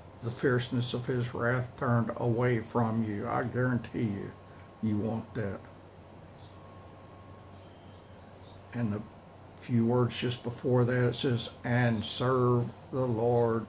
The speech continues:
your God." We, my friends, must be obedient to God. We may not want to serve the Lord. I didn't want to serve the Lord up here.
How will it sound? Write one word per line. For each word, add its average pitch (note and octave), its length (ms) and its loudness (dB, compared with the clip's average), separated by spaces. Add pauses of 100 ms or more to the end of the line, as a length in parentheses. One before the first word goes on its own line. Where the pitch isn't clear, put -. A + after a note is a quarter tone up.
(120)
your A2+ 160 0
God." G#2 560 -2 (1700)
We, A2+ 460 4 (180)
my A2+ 180 0
friends, A#2 760 0 (420)
must B2 480 0 (400)
be A#2 460 4 (180)
obedient C3 720 0 (140)
to C#3+ 120 -6
God. C3+ 480 0 (1120)
We B2+ 180 4
may B2+ 220 4
not B2+ 380 2
want B2 340 0
to B2 160 -4
serve B2+ 720 0 (260)
the C3 120 -4
Lord. B2+ 560 2 (260)
I C3+ 120 0
didn't B2+ 280 4
want A#2 160 2
to A#2+ 80 -4
serve A2+ 240 0
the A2+ 60 -2
Lord A2+ 260 2
up G#2+ 200 -4
here. B2 360 2